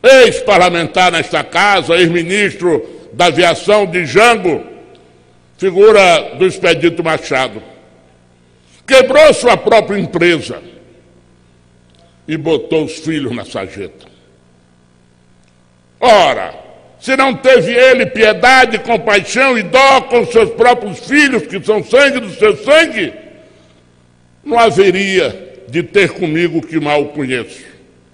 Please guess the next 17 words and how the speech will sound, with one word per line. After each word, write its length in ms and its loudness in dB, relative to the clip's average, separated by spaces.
Aliás, 560 2
exatamente 960 0
pelo 300 2
comportamento 960 0
que 140 -4
ele 160 0
teve 400 0
com 200 -2
o 100 -4
pai 240 4
lá 120 4
no 120 0
passado, 580 0
em 40 -2
momento 440 0
de 160 -4
crise, 680 -2